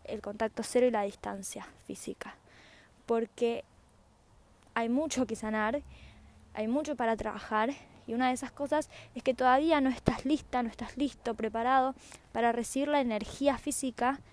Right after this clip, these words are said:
en presencia de tu llama gemela. Es entendible eso, porque yo que la recibí varias veces, es muy fuerte y es, y se despiertan un montón de cosas. Em, entonces,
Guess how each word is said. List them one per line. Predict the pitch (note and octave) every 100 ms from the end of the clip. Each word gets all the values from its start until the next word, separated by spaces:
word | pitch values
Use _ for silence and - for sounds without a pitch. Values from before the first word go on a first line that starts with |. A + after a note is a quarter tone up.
| - -
en | D4+
presencia | C#4 B3+ - B3+ A#3 A#3+ A#3 - - - - -
de | A3+
tu | A3
llama | A#3 A#3
gemela. | - G#3+ G#3 G3+ - - - - -
Es | D4+
entendible | D#4+ C4+ B3+ D4 A#3
eso, | G#3+ - A3+ C4 - - -
porque | A3 G#3+
yo | A#3+
que | B3
la | B3+
recibí | A#3+ A#3+ B3 B3
varias | B3 B3 A#3
veces, | C4+ C4 C4+ - - - - -
es | B3+ A#3+
muy | A3+
fuerte | - C4 B3 - G#3+ A3+
y | - A3
es, | A3 A3+ - -
y |
se | A3+
despiertan | G#3+ - D4 D4
un | B3+
montón | A#3+ A3+ A3+
de | A#3
cosas. | - A3 - A#3+ - - - - - -
Em, | - A#3 A3+ G#3+ A3 A3 - - - - - -
entonces, | A#3+ A#3 B3+ A#3+